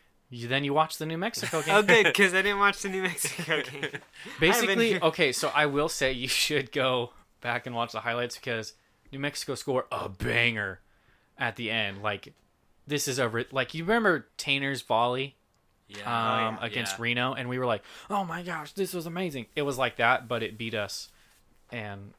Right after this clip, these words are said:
Speaker 1: it was painful because it was so good.
Speaker 3: Small rabbit trail. Do you remember there was a goal scored off, like, a throw-in,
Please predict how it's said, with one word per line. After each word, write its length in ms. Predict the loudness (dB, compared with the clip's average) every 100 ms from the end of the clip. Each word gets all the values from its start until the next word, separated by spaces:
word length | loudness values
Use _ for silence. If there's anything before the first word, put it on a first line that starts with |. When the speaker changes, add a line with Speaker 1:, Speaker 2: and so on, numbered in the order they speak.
| -10
Speaker 1:
it 140 | -8
was 120 | -8 -10
painful 540 | -10 -12 -8 -8 -8 _ _ _
because 240 | -10 -8 -6
it 100 | -6
was 160 | -8
so 400 | -10 -10 -10 -12 -12
good. 340 | -14 -14 -16 -20 -18 -8
Speaker 3:
Small 480 | -6 -2 -2 -2 -2
rabbit 380 | -2 -2 -6 -12 _ _ -14
trail. 400 | -10 -8 -10 -12 _ _ -12
Do 100 | -8
you 60 |
remember 280 | -8 -6 -4
there 100 | -4
was 120 | -4
a 40 | -4
goal 320 | -2 -2 -2
scored 520 | -4 -4 -4 -4 -6 -6
off, 200 | -6 -6
like, 140 | -10 -10
a 100 | -10
throw-in, 1080 | -12 -16 -16 -10 -8 -6 -6 -10 -16 -20